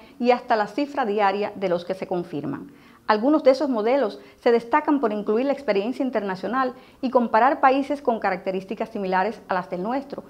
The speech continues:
Sin embargo, si relevante es contar con buenos modelos predictivos,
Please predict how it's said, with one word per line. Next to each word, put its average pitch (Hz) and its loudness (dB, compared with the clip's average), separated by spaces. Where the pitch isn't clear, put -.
Sin 202 -4
embargo, 185 -2
si - 0
relevante 262 4
es 294 2
contar 262 2
con 180 -2
buenos 233 2
modelos 277 2
predictivos, 277 0